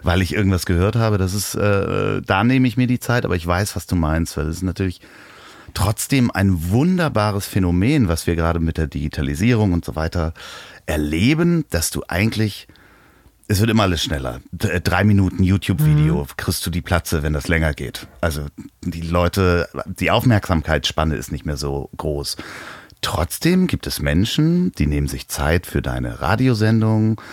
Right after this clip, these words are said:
Speaker 1: eine Stunde zuzuhören, die nehmen sich Zeit, diesen Podcast zum Beispiel zu hören.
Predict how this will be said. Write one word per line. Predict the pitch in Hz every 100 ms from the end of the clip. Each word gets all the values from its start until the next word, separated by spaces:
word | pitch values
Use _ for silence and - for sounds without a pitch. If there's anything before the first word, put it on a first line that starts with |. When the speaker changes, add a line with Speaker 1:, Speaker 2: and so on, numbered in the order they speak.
| - - -
Speaker 1:
eine | 92
Stunde | - 101 95
zuzuhören, | 85 - - 92 85 87 87 85 85
die | 78 69
nehmen | 71 78
sich | 69 67 -
Zeit, | 76 73 71 -
diesen | 73 67
Podcast | 69 120 - 110 107 -
zum | 90
Beispiel | 80 82 90
zu | - 82
hören. | 78 82